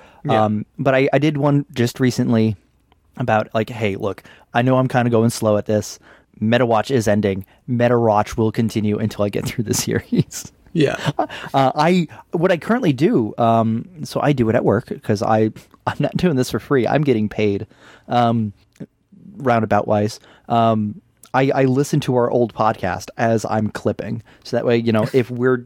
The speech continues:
Speaker 2: talking about a certain scene, I make sure I give it a little extra attention. You know, I, I, I try to, to not just make it a Metabots thing. It's also a Meta Watch thing. 'cause, you
Speaker 1: Hold
Speaker 2: know,
Speaker 1: up.
Speaker 2: that
Speaker 1: It's
Speaker 2: is
Speaker 1: a,
Speaker 2: important to me.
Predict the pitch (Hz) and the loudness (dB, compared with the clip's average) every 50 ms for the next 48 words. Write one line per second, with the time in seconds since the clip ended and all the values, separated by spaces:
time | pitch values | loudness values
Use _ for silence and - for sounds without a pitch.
0 | _ - - 117 117 113 123 113 117 113 107 - 117 120 - 120 - 123 117 113 | _ -6 -2 0 0 2 2 2 2 0 0 0 -2 -2 -2 -2 -2 -2 0 0
1 | 104 101 113 113 113 113 - 107 110 110 113 101 104 101 110 113 110 117 113 - | 0 0 -2 -2 -2 -2 -2 -2 -2 -2 -2 0 0 0 2 2 2 2 0 0
2 | - - 143 131 - 120 120 117 - 120 120 120 113 _ _ _ - - 107 98 | 0 -2 0 2 2 2 0 0 0 -2 -2 -2 -4 _ _ _ -6 -4 -4 -4
3 | 92 131 143 127 127 127 123 - 127 131 135 135 - 143 135 127 - - 131 117 | -4 -6 -4 -2 0 0 0 0 2 0 0 0 0 0 -2 -2 -2 0 0 2
4 | 104 98 98 101 - - - 117 104 101 101 104 - - - - _ _ - 214 | 2 2 2 0 -4 -2 0 0 0 0 -2 -4 -8 -14 -20 -20 _ _ -2 0
5 | 165 156 151 156 - 151 127 139 127 - - 127 127 127 123 131 117 117 - _ | 2 2 2 0 0 -2 -2 -2 -2 0 0 0 2 2 2 2 0 0 0 _
6 | - - _ - 123 123 120 117 120 120 120 120 117 110 110 104 101 101 - - | -20 -12 _ 0 2 2 2 2 2 2 2 2 2 2 2 2 2 2 0 -2
7 | - 113 110 107 104 104 107 117 113 110 - - - 113 107 - 120 117 123 117 | 0 0 2 2 2 0 0 0 -2 -2 0 0 0 0 0 2 2 2 2 2
8 | 107 107 110 107 107 107 104 101 101 101 95 92 92 - - - - 104 101 101 | 2 2 2 2 2 2 2 2 0 0 0 0 -2 -2 -4 -8 -6 -4 -4 -4
9 | 98 98 101 101 - _ _ _ _ _ _ - 123 117 - - 170 175 147 - | -4 -6 -8 -12 -14 _ _ _ _ _ _ -4 -4 -4 -2 -2 0 0 2 2
10 | 127 131 127 135 123 120 - 170 - - - - - - 123 - - 131 127 110 | 2 2 2 2 2 2 2 0 0 -2 -10 -10 -4 -4 -4 0 0 0 0 0
11 | 110 101 110 139 | -2 -2 -4 -4